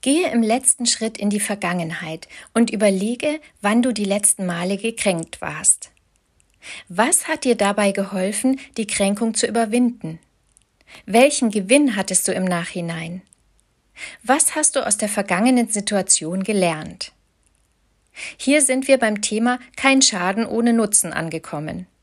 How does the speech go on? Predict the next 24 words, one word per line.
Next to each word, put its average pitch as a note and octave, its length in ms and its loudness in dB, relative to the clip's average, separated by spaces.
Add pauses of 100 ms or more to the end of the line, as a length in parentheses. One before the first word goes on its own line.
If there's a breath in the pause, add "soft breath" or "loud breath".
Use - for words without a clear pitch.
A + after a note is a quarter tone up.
(500 loud breath)
Durch F#3 320 0
jede A3 300 2
Kränkung G#3 640 -2
haben A3+ 240 4
wir A#3+ 100 6
die G3 100 -2
Chance, G3+ 600 0 (280 loud breath)
etwas B3+ 360 0
über G3+ 340 0
uns, C#4 460 2 (220)
andere A#3+ 600 2 (260 loud breath)
oder C4 380 4
über A#3 200 0
unsere G#3+ 300 0
Beziehungen A3+ 600 0
zu - 200 0
anderen F3 320 -2
zu - 120 0
lernen. D#3+ 560 -10 (840 loud breath)
Wir A#3+ 160 0
werden C#4 280 2
sensibler G3 760 0
und G3 180 -4
geübter G3+ 640 -4